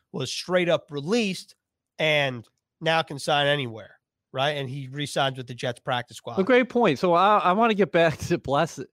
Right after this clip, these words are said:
Speaker 2: here in a second, but, uh,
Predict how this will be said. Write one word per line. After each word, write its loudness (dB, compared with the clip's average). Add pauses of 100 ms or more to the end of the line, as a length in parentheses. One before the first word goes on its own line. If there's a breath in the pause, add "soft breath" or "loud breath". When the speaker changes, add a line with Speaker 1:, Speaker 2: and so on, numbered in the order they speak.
(460)
Speaker 2:
here -4
in -4
a -6
second, -6
but, -4 (580)
uh, -16